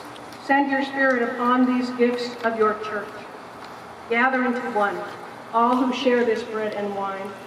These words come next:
Fill us with your Holy Spirit to establish our fa-, our faith in truth, that we may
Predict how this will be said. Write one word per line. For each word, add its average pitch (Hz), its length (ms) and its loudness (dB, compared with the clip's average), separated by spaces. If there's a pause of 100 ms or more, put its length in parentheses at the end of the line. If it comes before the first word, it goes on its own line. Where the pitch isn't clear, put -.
(320)
Fill 302 180 4
us 226 340 0
with 208 200 -6
your 208 100 -4
Holy 214 360 -2
Spirit 202 540 -4
to 214 220 -10
establish 254 760 -2 (260)
our 202 240 2 (240)
fa-, 247 120 -6 (140)
our 196 160 2
faith 277 480 -2 (500)
in 254 240 2 (120)
truth, 233 260 -4 (540)
that 240 120 -6
we 240 140 2
may 226 200 2